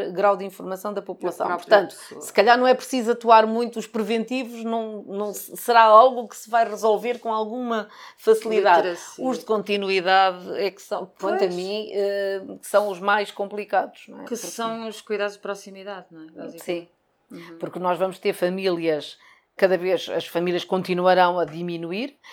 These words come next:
Speaker 1: vão ser cada vez mais complexas entre os casamentos, os recasamentos, os não sei quê.
Speaker 2: E menos
Speaker 1: E são
Speaker 2: disponíveis para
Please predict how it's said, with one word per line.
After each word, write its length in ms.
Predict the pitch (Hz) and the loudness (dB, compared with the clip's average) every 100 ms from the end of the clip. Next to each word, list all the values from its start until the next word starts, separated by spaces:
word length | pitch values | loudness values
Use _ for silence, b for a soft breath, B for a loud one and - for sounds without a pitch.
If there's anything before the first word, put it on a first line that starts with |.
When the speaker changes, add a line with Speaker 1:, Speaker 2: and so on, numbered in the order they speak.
| B | B
Speaker 1:
vão 160 | - 208 | -2 0
ser 160 | 208 214 | 2 0
cada 160 | 196 | 0
vez 140 | 196 180 | 0 0
mais 220 | 185 185 | 0 0
complexas 720 | 208 190 196 208 220 - 156 | -2 -2 4 4 4 -8 -6
entre 180 | 170 170 | -8 -8
os 100 | - | -8
casamentos, 540 | 165 147 165 185 175 | -6 -4 -4 -6 -8
os 60 | 156 | -14
recasamentos, 760 | 139 - 151 160 170 180 170 - | -8 -6 -4 -4 -4 -6 -8 -12
os 160 | 160 | -12
não 120 | 156 156 | -12 -10
sei 160 | 180 | -10
quê. 140 | - 247 | -4 -2
Speaker 2:
E 40 | |
menos 240 | 226 233 233 - - | -2 -2 -4 -8 0
Speaker 1:
E 100 | 302 | 2
são 60 | 247 | 4
Speaker 2:
disponíveis 460 | 269 359 339 | 4 6 8
para 80 | 330 | 8